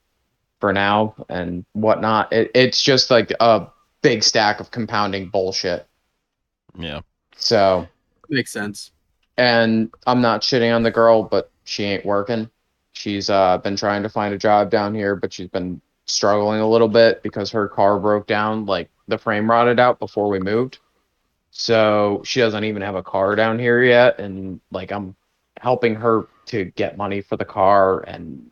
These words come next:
Speaker 1: it, there's a lot of shit going on. So,
Speaker 2: Yeah.
Speaker 1: Roush is tight.
Speaker 2: Yeah.
Speaker 1: I, I know being an adult's bullshit.
Speaker 2: I know it is. It really is.
Speaker 3: A hundred percent.
Speaker 2: <laughs>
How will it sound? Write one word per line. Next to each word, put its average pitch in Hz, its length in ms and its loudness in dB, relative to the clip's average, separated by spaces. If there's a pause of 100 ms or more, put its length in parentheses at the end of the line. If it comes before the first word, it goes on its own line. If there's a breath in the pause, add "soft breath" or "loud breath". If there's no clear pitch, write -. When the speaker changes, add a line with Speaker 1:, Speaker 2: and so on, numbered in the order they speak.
(140)
Speaker 1:
it, 113 520 2
there's 131 220 2
a 110 40 0
lot 95 260 2
of 90 80 -8
shit 95 240 -6
going 101 240 -2
on. 95 260 -4 (1600 loud breath)
So, 92 440 2
Speaker 2:
Yeah. 147 460 4
Speaker 1:
Roush 110 200 -6
is 95 140 -4
tight. 90 360 -6 (560)
Speaker 2:
Yeah. 90 380 -8 (2000)
Speaker 1:
I, 113 220 2
I 123 140 4
know 120 280 4
being 120 220 0
an 113 100 2
adult's 110 380 0
bullshit. 98 560 -4 (220)
Speaker 2:
I 92 160 -6
know 87 220 -6
it 82 60 -10
is. 80 380 -12 (100)
It - 60 -18
really 87 320 -8
is. 69 320 -12
Speaker 3:
A - 40 -12
hundred 123 360 -4
percent. 139 640 4
Speaker 2:
<laughs> - 120 -6